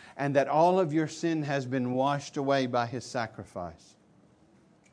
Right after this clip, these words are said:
He died for our sins according to the Scriptures. He was buried and raised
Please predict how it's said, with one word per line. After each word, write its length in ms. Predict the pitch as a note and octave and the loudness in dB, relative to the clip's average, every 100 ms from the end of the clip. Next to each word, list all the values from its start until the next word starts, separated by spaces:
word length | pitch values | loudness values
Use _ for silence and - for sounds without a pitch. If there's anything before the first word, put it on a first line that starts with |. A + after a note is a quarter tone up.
| _ _ _ | _ _ _
He 120 | - | -6
died 460 | C#3 D#3+ D#3+ E3 D3+ | 2 4 6 4 2
for 160 | - D3 | 0 0
our 140 | D3 | 0
sins 380 | - D3+ C#3 A2 | -2 -2 -2 -2
according 360 | G#2+ C#3+ C#3+ | -2 -2 -2
to 120 | C3+ C3 | -2 -6
the 100 | A#2+ | -6
Scriptures. 420 | - C3 B2+ A2 | -4 -4 -6 -6
He 100 | C#3+ | -4
was 180 | C3+ A#2+ | -4 -2
buried 380 | C#3 C#3+ C#3+ | 0 0 0
and 160 | C3 B2 | -2 -2
raised 480 | C3 D3 C#3+ B2+ | 0 2 2 0